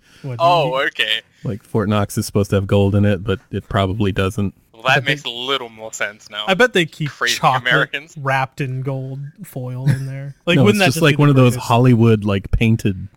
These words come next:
Speaker 3: things.
Speaker 1: <laughs> It's like,
Speaker 3: Like
Speaker 1: it's just a flat painted surface.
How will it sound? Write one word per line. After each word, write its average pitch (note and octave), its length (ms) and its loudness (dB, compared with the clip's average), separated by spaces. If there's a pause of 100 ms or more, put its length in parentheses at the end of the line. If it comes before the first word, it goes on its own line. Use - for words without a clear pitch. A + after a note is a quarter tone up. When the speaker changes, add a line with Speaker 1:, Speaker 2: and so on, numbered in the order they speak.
Speaker 3:
things. F#2+ 560 -2
Speaker 1:
<laughs> - 60 0 (560)
It's A#3+ 160 -10
like, G#3 120 -2
Speaker 3:
Like C#3+ 240 4
Speaker 1:
it's F#3+ 140 -2
just G#3+ 140 0
a G3+ 80 2
flat D#3+ 500 -2
painted E3+ 380 -2
surface. D3+ 600 -4